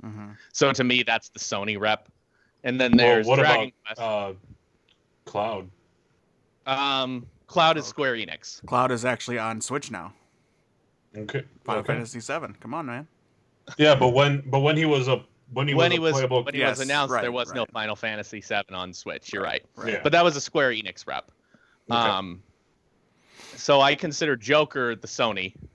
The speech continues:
Speaker 2: the Sony rep. Uh, and then there's Dragon Quest, which is Square Enix. So there, there are now two Square Enix characters. And actually, the company that makes Persona is owned by Sega. So now Sonic and Joker are both the two Sega characters.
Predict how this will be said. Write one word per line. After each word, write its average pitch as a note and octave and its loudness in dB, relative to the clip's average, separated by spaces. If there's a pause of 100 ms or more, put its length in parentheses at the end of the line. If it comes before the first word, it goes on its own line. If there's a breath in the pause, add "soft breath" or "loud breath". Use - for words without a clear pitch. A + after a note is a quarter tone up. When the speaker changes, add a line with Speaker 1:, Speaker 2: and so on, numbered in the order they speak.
(160)
Speaker 2:
the G#2+ -12
Sony G#2+ -4
rep. E2+ -4 (600 soft breath)
Uh, A2+ 2
and B2 -2
then A#2+ 0
there's A#2 -2
Dragon B2+ 0
Quest, A#2 -4
which B2 -6
is B2 -6
Square B2 -2
Enix. A2 -4 (520)
So A#2+ -4
there, A2 -2 (140)
there A#2 0
are - -2
now A2+ -2
two A#2+ -8
Square A2+ -4
Enix A2 -6
characters. A2 -4
And A#2+ -4
actually, B2 -2 (280)
the A2+ -4
company D3 -2
that A#2 -6
makes A#2+ -6 (520)
Persona A#2+ 0
is G2+ -2
owned A2 -2
by G#2 0
Sega. F#2 -4 (220)
So A2+ -2
now A2+ 0
Sonic A#2+ -4
and G#2 -10
Joker G2+ -6
are F#2 -6
both F#2 -6
the G2 -4
two G#2 -8
Sega G2 -2
characters. - -12